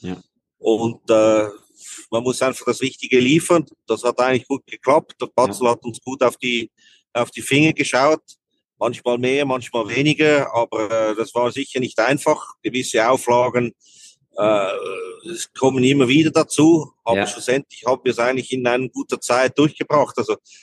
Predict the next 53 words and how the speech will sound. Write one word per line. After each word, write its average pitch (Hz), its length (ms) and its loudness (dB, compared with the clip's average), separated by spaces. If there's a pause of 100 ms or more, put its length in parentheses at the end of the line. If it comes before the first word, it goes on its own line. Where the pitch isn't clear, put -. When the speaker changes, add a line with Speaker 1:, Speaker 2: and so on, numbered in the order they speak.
(160)
Speaker 2:
vom 127 120 -2
Moment 135 520 0
an, 147 160 2
bis 135 160 -2
wir 135 80 -2
es 123 80 -6
eingegeben 135 600 0
haben, 127 200 -4
bis 123 180 -4 (120)
wir 123 100 0
es - 260 -10
in 117 200 -6
Empfang 123 340 0
nehmen 139 240 2
konnten, 139 500 -2 (360)
sind, - 280 -8
das 113 140 -4
waren 127 200 4
das 123 160 2
sieben 135 260 0
Monate, 123 560 2
oder? 110 220 -2 (360)
Speaker 1:
Oh, 90 180 -4
wow. 80 40 -4
Speaker 2:
Also 92 220 2
man 110 180 -4
kann, 113 360 -2
ich, - 140 -20 (220)
ich 110 160 -10
kann 123 200 0
da 120 120 4
nicht, 127 260 -4 (180)
nichts 131 260 -4
Schlechtes 135 480 -2
da 127 200 4
über 120 180 2
die, 123 220 0
äh, 120 240 2
über - 100 -8
das 120 140 -10
Batzel 120 380 -8
sagen. 107 480 -2
Ich - 380 -20 (160)
Speaker 1:
Nein, 92 200 0
Speaker 2:
sagen, 117 160 2
Speaker 1:
also 113 120 -2
Speaker 2:
die 117 60 2
haben 120 220 0
uns 113 160 -2
da 117 160 2
wirklich - 320 -2
gut 120 200 -8
geholfen. 131 640 0